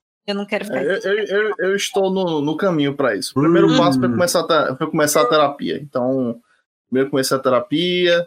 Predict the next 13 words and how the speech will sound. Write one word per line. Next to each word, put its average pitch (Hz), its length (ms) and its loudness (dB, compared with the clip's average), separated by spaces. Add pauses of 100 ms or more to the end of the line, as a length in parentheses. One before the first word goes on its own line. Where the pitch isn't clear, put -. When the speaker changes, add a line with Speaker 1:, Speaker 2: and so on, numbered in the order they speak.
Speaker 2:
depois 139 340 0
a 147 80 2
gente 147 120 -4
começa 139 280 0
a - 40 -2
pensar 131 280 -2
nessa 113 220 -4
parte - 300 -4
aí 104 80 -4
do - 760 -10
corpo. - 380 -4
O 123 100 -10
primeiro, 147 580 2